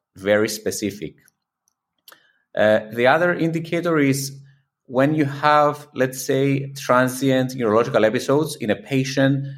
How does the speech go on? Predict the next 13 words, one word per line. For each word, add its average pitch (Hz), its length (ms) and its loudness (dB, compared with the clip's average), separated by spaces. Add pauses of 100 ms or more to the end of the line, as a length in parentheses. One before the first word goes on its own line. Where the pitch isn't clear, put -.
(180)
without 127 600 0
any 95 480 -2 (480)
vascular 98 500 0
risk 95 220 2
factors, 139 540 0 (420)
or 113 120 4
in 131 140 4
a 113 40 2
patient 127 520 -2
that 117 100 -2
you 107 80 -6
have 110 140 -2
excluded 110 720 0